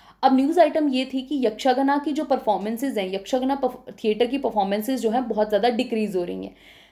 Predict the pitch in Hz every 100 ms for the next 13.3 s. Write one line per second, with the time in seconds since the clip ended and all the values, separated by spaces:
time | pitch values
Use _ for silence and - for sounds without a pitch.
0 | _ - 294 381 - _ - 294 - 330
1 | 339 - - 254 - 330 330 254 220 254
2 | 330 - - 240 247 302 277 269 294 294
3 | - 233 220 254 269 247 220 196 214 196
4 | 175 175 180 202 294 214 196 202 202 196
5 | 294 - - _ 320 226 220 - 311 311
6 | 339 339 320 247 170 - - 214 226 277
7 | - 262 277 277 247 226 214 285 285 233
8 | 196 226 240 277 277 208 196 233 233 190
9 | 175 175 185 180 - - - - - 220
10 | 226 311 311 320 294 330 202 196 196 254
11 | 262 254 302 208 202 208 208 262 240 254
12 | 302 190 208 202 240 233 254 240 247 247
13 | - 226 269